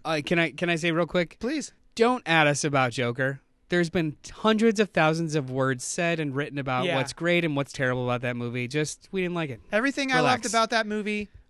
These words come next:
Speaker 2: uh, was stolen from another movie.
Speaker 1: Yeah.
Speaker 2: Yeah.
Speaker 1: So, you know, I, every single,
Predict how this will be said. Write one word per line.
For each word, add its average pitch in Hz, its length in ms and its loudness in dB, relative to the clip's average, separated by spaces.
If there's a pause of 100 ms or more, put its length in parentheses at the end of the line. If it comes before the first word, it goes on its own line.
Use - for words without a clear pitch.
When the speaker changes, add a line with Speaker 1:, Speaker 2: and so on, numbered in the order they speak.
Speaker 2:
uh, 147 200 -4
was 139 200 -6
stolen 208 320 -2
from 202 140 -4
another 196 220 -4
movie. 127 380 -10
Speaker 1:
Yeah. 113 340 -2
Speaker 2:
Yeah. 143 180 -10 (180)
Speaker 1:
So, 131 500 -4
you 151 100 -8
know, 113 300 -8
I, 131 240 -2 (640)
every 143 240 0
single, 135 480 -4